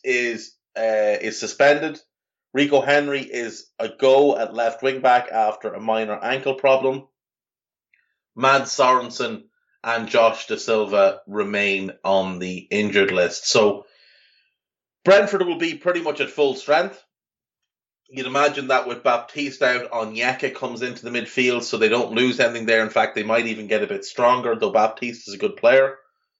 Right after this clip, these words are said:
Liverpool should have enough to win this game. With respect to, um,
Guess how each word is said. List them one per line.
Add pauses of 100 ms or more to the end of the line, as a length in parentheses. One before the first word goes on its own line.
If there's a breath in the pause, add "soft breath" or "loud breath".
(1080)
Liverpool
should
have
enough
to
win
this
game. (1160)
With
respect (260)
to,
um,